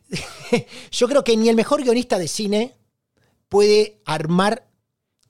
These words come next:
cada caso de Marte de Misterio, guionarlo para que después alguien lo actúe al ai-, eh, al aire o en el podcast,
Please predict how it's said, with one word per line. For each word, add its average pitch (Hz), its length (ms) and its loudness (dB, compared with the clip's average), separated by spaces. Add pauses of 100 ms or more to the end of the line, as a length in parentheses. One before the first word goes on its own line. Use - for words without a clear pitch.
(400)
cada 240 320 0
caso 226 480 -2
de 151 80 -4
Marte 185 300 0
de 165 80 0
Misterio, 185 460 0
guionarlo 190 500 2
para 151 240 0
que 139 80 -2
después 196 260 -2
alguien 185 220 0
lo 151 80 2
actúe 190 300 0
al 160 140 4
ai-, 190 240 0 (220)
eh, 147 180 -2
al 139 140 -2
aire 208 240 2
o 175 120 2
en 147 60 0
el 143 120 -2
podcast, 220 480 0